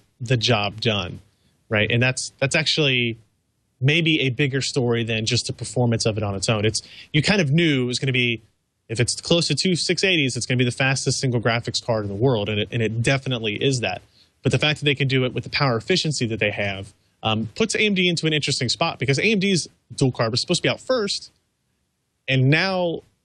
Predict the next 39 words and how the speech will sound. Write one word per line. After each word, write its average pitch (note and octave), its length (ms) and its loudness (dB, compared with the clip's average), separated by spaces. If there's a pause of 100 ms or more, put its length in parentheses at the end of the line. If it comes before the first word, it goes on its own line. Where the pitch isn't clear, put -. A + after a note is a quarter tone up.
(120)
uh, B2 200 2
it - 280 -2
was C3+ 160 4
delayed C3+ 380 0
for C3 140 -8
whatever A#2+ 240 0
reason. B2+ 400 0
Now, D3+ 320 0 (100)
now C3 140 2
that A2+ 160 -6
six - 240 -2
ninety D3+ 240 4
has A2 120 -2
come - 160 -8
out, G#2+ 120 -4 (960)
they're, C3 340 2
uh, A#2+ 240 2
in C3 140 -2
the B2+ 120 2
unfortunate D3+ 440 0
position C3 380 2
of, A2+ 280 0
do C3 120 4
they B2 160 4
still - 260 0
release E3 320 2
a C3 60 0
dual C#3+ 220 0
G C#3 180 0
P C3+ 120 -4
U A#2 80 2
card G#2 460 -4 (560)
that G#2+ 380 2 (360)
uses C#3+ 300 2
more C3 140 2
power A2+ 500 -2 (380)
and A#2 320 2
is G#2+ 220 2
less, A#2 600 0